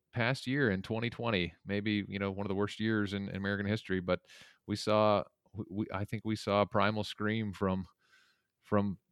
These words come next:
folks on both sides of the political aisle who feel dispossessed, who feel like they've been left behind. I mean, I think that the, the B L M rallies, uh, same as, uh,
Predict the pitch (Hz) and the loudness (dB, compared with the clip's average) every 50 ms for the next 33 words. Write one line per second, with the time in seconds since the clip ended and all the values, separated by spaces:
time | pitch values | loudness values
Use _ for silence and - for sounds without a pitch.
0 | _ _ - - - 107 110 107 - - 107 101 95 98 104 107 - - 110 104 | _ _ -10 2 4 4 4 4 4 0 0 2 4 4 2 4 4 4 4 6
1 | 101 98 95 - 110 107 101 - 92 92 92 98 101 98 90 85 87 85 - _ | 4 2 0 -2 -2 -2 -2 0 0 2 4 4 6 6 4 4 2 0 -4 _
2 | _ 104 95 92 85 - - - 107 101 98 92 90 82 101 98 - - - 90 | _ -2 -2 -2 -2 -6 -6 -2 2 2 4 4 2 2 0 0 0 0 -2 2
3 | 95 98 95 87 80 78 - - - 87 80 - 104 98 92 90 87 85 - - | 4 4 6 4 2 0 -6 -10 -10 -10 -6 -2 0 2 4 4 2 2 0 -2
4 | 87 82 90 90 87 90 90 82 - 85 85 95 90 82 80 78 78 82 82 82 | -2 -2 -2 -4 -2 -2 -4 -4 -4 -4 -2 -2 -2 -2 -4 -4 -6 -6 -6 -6
5 | 78 80 - - - - - - - _ _ _ - 82 85 - 95 87 - 90 | -6 -8 -10 -14 -20 -20 -20 -20 -20 _ _ _ -6 -6 -4 -2 -4 -4 -4 -6
6 | - - 95 92 90 87 87 85 - - 95 85 82 - _ 87 87 90 90 92 | -2 0 2 4 4 4 4 2 0 -4 -8 -8 -8 -8 _ -10 -4 -2 0 2
7 | 95 95 95 92 90 92 95 98 101 101 101 101 95 - - - _ _ - 85 | 2 2 0 0 2 2 4 4 4 4 2 0 -2 -6 -12 -16 _ _ -8 -6
8 | 82 82 78 71 - - - 90 87 90 87 87 90 85 82 - - - 87 87 | -6 -4 -6 -6 -8 -8 -6 -4 -4 -2 -2 -2 -2 -4 -4 -6 -6 -4 -2 -2
9 | 87 | -2